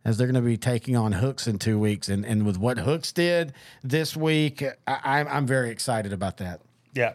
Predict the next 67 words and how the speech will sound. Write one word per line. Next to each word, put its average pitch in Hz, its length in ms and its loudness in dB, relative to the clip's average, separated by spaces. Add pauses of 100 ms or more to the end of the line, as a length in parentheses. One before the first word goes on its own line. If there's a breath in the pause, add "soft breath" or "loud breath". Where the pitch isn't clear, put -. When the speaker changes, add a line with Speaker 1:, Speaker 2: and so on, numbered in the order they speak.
Speaker 2:
that's 165 240 0
in 143 140 4
two 143 240 2
weeks? 185 500 0
Speaker 1:
Yeah, 123 140 2
two - 160 -2
Speaker 2:
Not 175 100 2
Speaker 1:
weeks. 117 80 2
Speaker 2:
next 131 280 0
week. 107 220 -6
Oh, 180 180 2
okay. 120 360 -4
Speaker 1:
Yeah, 139 140 2
Speaker 2:
For 120 60 -2
Speaker 1:
next - 180 2
Speaker 2:
some 196 120 2
Speaker 1:
week 196 100 4
Speaker 2:
reason, 165 160 2
Speaker 1:
is, 156 80 2
Speaker 2:
I 139 40 2
was 123 160 -2
thinking 107 560 -4
Speaker 1:
next 156 320 2
week 180 220 2
is 135 120 0
Canton, 135 640 0
uh, 120 240 4
versus, 120 640 0
I 131 100 2
mean, 151 120 4
I'm 226 140 2
sorry, 175 280 2
it 170 120 2
is 185 240 0
ne-, 156 80 4
uh, 151 220 -4 (120)
next 185 380 0
week, 143 160 -2
two 190 160 -2
weeks 180 240 0
game-wise, 117 580 -2 (100)
this 143 220 2
week 120 220 0
and 104 80 2
next 104 240 -2
week, 90 160 -6
sorry. 92 260 -2
Speaker 2:
Okay. 135 320 2
Speaker 1:
So 131 140 0
it's 143 100 0
the 151 80 2
Speaker 2:
Yeah, 135 120 4
Speaker 1:
eighth. 120 100 4
Speaker 2:
week 170 280 2
Speaker 1:
It's 156 140 2
the 143 140 4
eighth. - 240 -6 (160)
Speaker 2:
week 147 280 2
three. 117 300 2
Speaker 1:
Yeah, 139 160 4
week 135 220 2
three. 110 240 2
Thank - 260 0
Speaker 2:
Okay. 113 120 2
Speaker 1:
you. 110 100 -8 (160)
Speaker 2:
I, 143 100 2
I, 139 260 -6